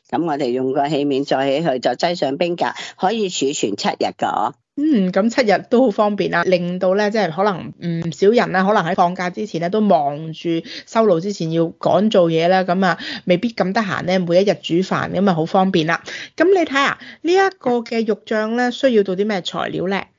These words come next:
Speaker 1: 嗱，所需要嘅材料咧，要洋葱啦，噉啊，誒，因為我要儲存㗎嘛，噉啊，愛多少少，
Speaker 2: 嗯。
Speaker 1: 要二百克，西芹咧就要八十克，紅蘿蔔咧就一百克，煙肉愛兩片啫，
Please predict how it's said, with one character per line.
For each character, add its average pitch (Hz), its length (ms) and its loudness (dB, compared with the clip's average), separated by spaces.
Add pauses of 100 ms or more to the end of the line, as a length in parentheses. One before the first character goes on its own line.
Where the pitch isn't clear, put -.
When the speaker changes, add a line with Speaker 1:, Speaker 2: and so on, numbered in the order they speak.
(500)
Speaker 1:
嗱， 131 220 -4
所 202 240 -2
需 262 180 0
要 208 80 0
嘅 180 60 -4
材 123 180 -2
料 131 140 -2
咧， 185 220 0
要 156 120 0
洋 120 280 0
葱 180 240 -2
啦， 165 260 0
噉 147 320 0
啊， 104 180 -2 (240)
誒， 123 180 0
因 196 120 2
為 175 100 0
我 139 200 0
要 147 180 0
儲 135 340 0
存 113 200 0
㗎 143 80 2
嘛， 139 200 2
噉 160 140 0
啊， 143 100 -2
愛 120 140 0
多 143 180 0
少 120 200 0
少， 123 140 -2
Speaker 2:
嗯。 104 120 -4
Speaker 1:
要 131 120 -2
二 120 220 -2
百 123 140 0
克， 147 180 -2 (380)
西 214 260 -2
芹 107 260 -2
咧 180 180 -2
就 131 140 0
要 123 120 0
八 123 160 -2
十 123 140 -4
克， 139 240 -2 (300)
紅 120 180 -2
蘿 101 200 -2
蔔 120 180 -2
咧 175 120 -2
就 147 180 -4
一 139 140 -2
百 120 160 -4
克， 139 220 -4 (320)
煙 240 240 -2
肉 180 180 -2
愛 143 160 0
兩 127 220 -2
片 139 240 -2
啫， 151 140 0